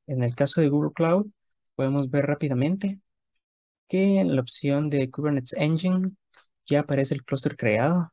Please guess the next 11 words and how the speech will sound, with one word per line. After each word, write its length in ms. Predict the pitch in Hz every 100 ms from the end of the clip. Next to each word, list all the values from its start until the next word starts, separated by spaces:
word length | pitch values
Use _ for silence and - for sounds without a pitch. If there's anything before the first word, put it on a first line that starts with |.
| _
Yo 160 | 120 127
lo 80 | 139
nombré 460 | 123 117 123 135
O 200 | - 135
S 160 | 131 135
S 340 | 123 123 123
L, 460 | 123 120 117 113 123 _ _ _ _
O 160 | - 147
S 260 | 151 156 151
S 220 | - 170
L, 320 | 139 180 196